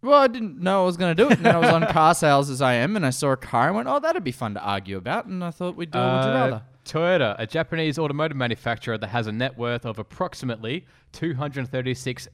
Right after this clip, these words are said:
Speaker 2: billion U S dollars.
Speaker 1: That's Toyota?
Speaker 2: Yeah.
Speaker 1: Cool.
Speaker 2: Which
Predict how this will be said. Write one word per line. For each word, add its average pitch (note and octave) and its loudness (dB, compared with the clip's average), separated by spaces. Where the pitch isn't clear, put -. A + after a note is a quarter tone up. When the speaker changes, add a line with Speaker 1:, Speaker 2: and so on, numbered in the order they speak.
Speaker 2:
billion A#2+ -2
U G#2+ -6
S G2+ -6
dollars. E2+ -16
Speaker 1:
That's A#2+ -10
Toyota? G3+ -4
Speaker 2:
Yeah. G#2 -6
Speaker 1:
Cool. C#3+ -6
Speaker 2:
Which - -12